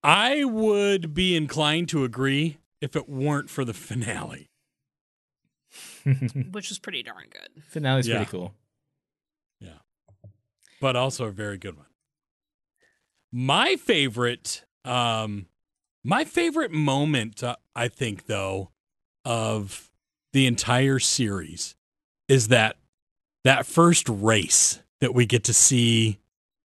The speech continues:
Speaker 1: you know, flying through the hoops, literally flying through
Speaker 3: Yeah.
Speaker 1: hoops. Um,
Speaker 2: The video game
Speaker 1: it
Speaker 2: sequence.
Speaker 1: really, it, yeah,
Speaker 2: <laughs>
Speaker 1: it really, it really set up a whole side of Star Wars that we knew existed.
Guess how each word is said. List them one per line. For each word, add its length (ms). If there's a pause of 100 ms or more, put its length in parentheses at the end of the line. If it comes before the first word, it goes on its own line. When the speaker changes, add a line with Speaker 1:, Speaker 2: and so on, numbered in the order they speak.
(340)
Speaker 1:
you 100
know, 320
flying 440
through 240
the 100
hoops, 420
literally 580 (180)
flying 360
through 220
Speaker 3:
Yeah. 240
Speaker 1:
hoops. 300 (760)
Um, 580 (120)
Speaker 2:
The 140
video 360
game 200
Speaker 1:
it 80
Speaker 2:
sequence. 140
Speaker 1:
really, 300 (300)
it, 240
yeah, 480
Speaker 2:
<laughs> 20
Speaker 1:
it 220
really, 880 (440)
it 160
really 460
set 680 (500)
up 360 (1080)
a 100
whole 320
side 340
of 80
Star 340
Wars 320
that 140
we 100
knew 260
existed. 760